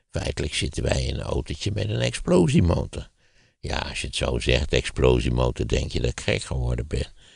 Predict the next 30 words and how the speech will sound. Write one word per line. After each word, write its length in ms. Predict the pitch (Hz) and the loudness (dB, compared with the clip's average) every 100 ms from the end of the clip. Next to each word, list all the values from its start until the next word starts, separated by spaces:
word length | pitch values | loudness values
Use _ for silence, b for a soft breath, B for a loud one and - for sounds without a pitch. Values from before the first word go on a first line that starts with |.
| b | b
Maar 140 | - 113 | -2 0
wat 180 | 67 | 0
zich 260 | - - - | -2 -4 -4
afspeelt 540 | - 64 - - 64 | -2 -2 -2 -2 0
natuurlijk 340 | 60 - 65 - | 0 0 -2 0
in, 340 | 67 60 57 - - _ _ - | 0 2 -2 -8 -20 _ _ -6
in 200 | 71 65 | 0 2
die 160 | 58 | 2
cilinders 560 | - 62 65 65 62 - | -2 2 4 4 2 2
van 160 | 65 55 | 2 4
dit, 300 | - - - | 0 -2 -4
eh, 120 | - | -2
van 180 | - 62 | 0 2
deze 340 | 65 60 - | 2 2 -2
auto, 460 | - 67 - - 120 b b b b | -2 -2 2 2 2 b b b b
is 100 | - | -4
natuurlijk 320 | 117 - 135 - | -4 0 -2 2
dat 200 | 71 69 | 2 4
er 120 | 60 | 2
een 120 | 60 | 4
benzineluchtmengsel 1160 | 67 64 69 69 62 65 64 - 87 90 - - | 4 4 4 2 4 4 2 2 0 0 0 2
in 200 | 107 98 | 4 6
wordt 220 | 117 113 | 4 0
geperst. 460 | - 120 120 110 - | -2 -2 0 0 0
Er 80 | |
wordt 160 | 117 101 | -4 -2
een 80 | - | -2
beetje 260 | 110 82 | -2 -4
samengeperst 920 | - 71 71 73 78 - 107 107 110 | 0 2 2 0 -4 -2 0 0 0
en 220 | 113 110 | -4 -4